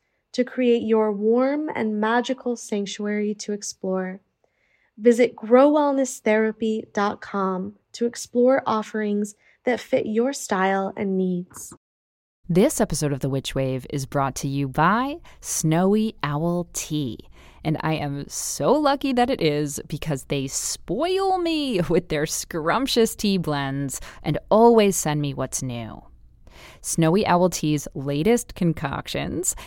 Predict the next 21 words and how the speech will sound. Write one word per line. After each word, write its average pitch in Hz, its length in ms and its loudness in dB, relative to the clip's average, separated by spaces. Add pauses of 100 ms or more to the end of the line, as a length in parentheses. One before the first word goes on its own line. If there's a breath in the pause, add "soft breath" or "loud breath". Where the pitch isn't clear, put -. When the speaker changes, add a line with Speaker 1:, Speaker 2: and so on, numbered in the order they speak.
(120 loud breath)
Speaker 2:
include 170 520 2 (120)
Midnight 190 760 2
Moon, 160 600 0 (300 soft breath)
which 160 260 2
is 160 320 4
an 147 240 -2
Earl 175 260 4
Grey 151 360 -2
tea 180 280 -2
blend 175 540 0
with 143 180 -8
lavender 147 680 -2
and 143 140 -4
vanilla, 135 640 -6 (480 soft breath)
and 147 360 -2 (120)
my 127 300 -4
new 139 680 2
addiction 170 840 -2 (260 loud breath)
called 143 500 0 (160)
Ginger 175 680 6
Snapped, - 760 -4